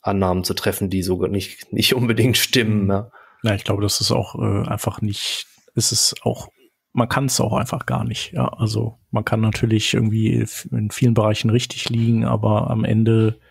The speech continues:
Speaker 2: haben sich auch so agile Arbeitsweisen durchgesetzt, um, um das eben sozusagen, äh, so als, äh, Umgangsform mit diesen, diesem Phänomen einfach, ne?
Speaker 1: Ja.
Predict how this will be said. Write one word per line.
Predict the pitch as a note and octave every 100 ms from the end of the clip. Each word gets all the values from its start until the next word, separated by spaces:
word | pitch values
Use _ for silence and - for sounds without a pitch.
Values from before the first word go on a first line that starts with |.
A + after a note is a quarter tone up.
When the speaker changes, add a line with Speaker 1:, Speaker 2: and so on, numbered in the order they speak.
| _ _ _ _ _
Speaker 2:
haben | - A2
sich | - B2
auch |
so | - -
agile | A2 G#2+ A2+ A#2+
Arbeitsweisen | G#2+ A2 - - G#2+ G#2+ G#2+
durchgesetzt, | G#2+ G#2+ - G#2+ G#2 - - - - - F#3+
um, | A2 G#2+ G#2+ A2 _
um | A#2 A2+
das | A2 G#2 -
eben | A2+ G#2+ G#2
sozusagen, | G#2 - - A2 G2 G2+ G#2 G#2 G#2+ _ - - - - -
äh, | A2 -
so | - -
als, | A#2+ G#2 - - -
äh, | G2+ G2+ A2 - _ _ _ - - - - - _ _ _ _
Umgangsform | C3 C3 A#2 G#2 G#2 - - - - G#2+ A2 G#2+ A#2+ B2 _
mit | A#2+ B2 - - - -
diesen, | A2 G#2+ G#2 G#2 A#2 _ _ -
diesem | A2 A2
Phänomen | - G#2 G#2 A2 G#2
einfach, | - - - - -
ne? | A2+ B2 _ _ _ _ _ -
Speaker 1:
Ja. | A#2 A2